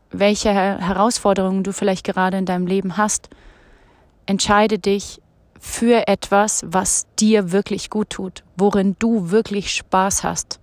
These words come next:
und mach es. Denn alle anderen Menschen um dich rum werden profitieren. Und manche Dinge brauchen einfach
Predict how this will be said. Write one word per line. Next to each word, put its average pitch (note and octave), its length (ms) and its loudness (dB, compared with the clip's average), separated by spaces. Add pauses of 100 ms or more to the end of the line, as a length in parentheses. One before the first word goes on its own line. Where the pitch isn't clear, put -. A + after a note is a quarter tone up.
(520)
und F#3+ 120 -2
mach F#3+ 240 0
es. - 280 -8 (800)
Denn A3 240 2
alle B3 320 4
anderen A3 400 2
Menschen G3+ 360 -2
um G#3 140 0
dich G3 220 -4
rum F#3+ 260 -4 (200)
werden F#3 340 2
profitieren. G3 800 -6 (760)
Und G#3 380 2
manche A3+ 400 4
Dinge A#3 300 2
brauchen G3+ 440 -2
einfach G#3 400 -4